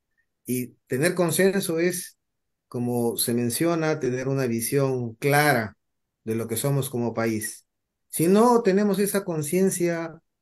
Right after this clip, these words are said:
no podemos avanzar sencillamente y estaremos, eh, perdiendo la oportunidad histórica, como siempre, de poder avanzar, de poder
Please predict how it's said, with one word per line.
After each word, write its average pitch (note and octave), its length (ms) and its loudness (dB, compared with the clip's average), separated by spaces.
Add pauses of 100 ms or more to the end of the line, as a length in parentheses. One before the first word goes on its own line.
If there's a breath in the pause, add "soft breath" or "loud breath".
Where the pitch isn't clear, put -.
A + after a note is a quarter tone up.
(840)
no F#3+ 280 6
podemos F3 400 2
avanzar C3+ 380 -2
sencillamente C#3+ 800 -2
y A2 260 0
estaremos, C3 800 -2 (720)
eh, G#2+ 380 -4
perdiendo D3+ 460 2
la D3 120 4
oportunidad B2+ 600 0
histórica, D#3+ 580 -2
como B2+ 300 -6
siempre, F3+ 540 0 (400)
de A#2 140 -4
poder B2 460 4
avanzar, A#2+ 580 0 (1800)
de G#2+ 80 -8
poder C3 280 0